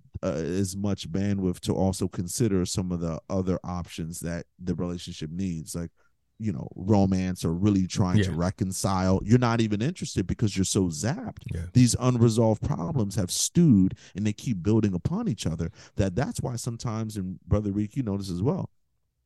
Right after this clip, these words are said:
Speaker 1: sometimes people can't even think about the ideas around things like reconciliation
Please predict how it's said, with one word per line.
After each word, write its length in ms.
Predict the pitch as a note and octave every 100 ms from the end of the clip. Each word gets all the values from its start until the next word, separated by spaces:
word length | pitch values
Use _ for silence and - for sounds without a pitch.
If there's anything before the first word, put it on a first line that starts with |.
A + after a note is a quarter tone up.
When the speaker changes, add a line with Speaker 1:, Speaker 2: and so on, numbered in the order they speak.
| _ _
Speaker 1:
sometimes 420 | - D#3+ D3 C3
people 340 | - D#3 C#3+ C#3
can't 320 | - C3 C3
even 180 | B2+ A#2+
think 280 | B2 G3 A2+
about 240 | G2+ G2+
the 120 | F#2+
ideas 440 | E2+ E2 E2+ E2 E2+
around 320 | E2 D#2+ E2
things 260 | E2 D#2+
like 100 | D#2+ D#2
reconciliation 1040 | E2+ D#2+ E2 - F2+ E2 E2+ D#2+ - C#2